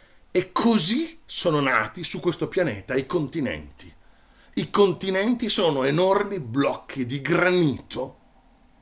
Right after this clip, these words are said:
che galleggiano sulla crosta di basalto che abbiamo in comune con Mercurio, con la Luna, con Marte.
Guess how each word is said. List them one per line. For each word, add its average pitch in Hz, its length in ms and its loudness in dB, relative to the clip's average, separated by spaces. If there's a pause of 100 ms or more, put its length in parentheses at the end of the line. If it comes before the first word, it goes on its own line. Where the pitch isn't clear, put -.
(1400)
che 180 180 0
galleggiano 147 1160 2 (240)
sulla 175 480 -2
crosta 190 840 -2 (140)
di 139 180 -2
basalto 147 840 -2 (1000)
che - 120 -2
abbiamo 131 300 2
in 143 120 0
comune 127 600 -2
con 110 140 -6
Mercurio, 107 720 -4
con 98 160 -6
la 98 80 -4
Luna, 95 520 -10 (1500)
con 131 200 -4
Marte. 87 420 -8